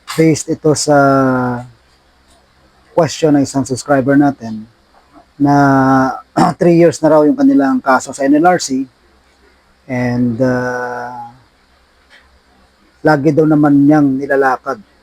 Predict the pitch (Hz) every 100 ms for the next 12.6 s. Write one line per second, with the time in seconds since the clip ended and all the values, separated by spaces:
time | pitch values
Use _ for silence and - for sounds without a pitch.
0 | _ 117 120 120 _ 120 131 127 127 131
1 | 127 127 131 131 131 - 170 156 135 -
2 | - - _ _ _ _ _ _ _ _
3 | _ _ 120 120 117 120 - - 139 160
4 | 127 147 - 143 127 139 160 135 120 113
5 | _ 139 131 131 127 127 127 139 135 147
6 | 139 139 131 147 131 120 117 117 123 117
7 | 113 113 _ _ _ _ _ _ _ _
8 | _ - 143 139 139 143 139 160 156 147
9 | 143 135 131 131 131 127 123 123 123 117
10 | 120 117 - - 139 117 135 - _ 113
11 | 117 - _ 143 165 147 139 131 120 117
12 | 117 107 104 95 98